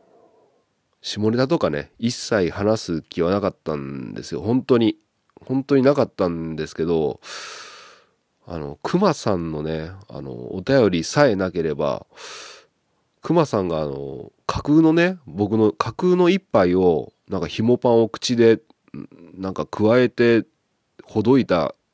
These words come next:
回とか、な-、なんか、わけわからない、ちょっと正確にそうい-、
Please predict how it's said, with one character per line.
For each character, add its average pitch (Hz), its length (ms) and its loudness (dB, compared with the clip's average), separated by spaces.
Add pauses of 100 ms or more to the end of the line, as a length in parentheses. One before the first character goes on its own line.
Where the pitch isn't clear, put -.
(480)
回 98 260 -2
と - 100 -8
か、 64 140 -6
な-、 67 160 -8
な 98 140 -6
ん 87 40 -8
か、 85 100 -6 (100)
わ 104 160 0
け 120 100 0
わ 90 140 4
か 95 100 0
ら 98 140 2
な 82 160 0
い、 85 340 -2 (720)
ち - 160 -12
ょ 92 40 -6
っ - 40 -8
と - 80 -20
正 104 260 -2
確 101 240 -2
に 101 80 0
そ 104 140 -2
う 101 40 2
い-、 98 60 -8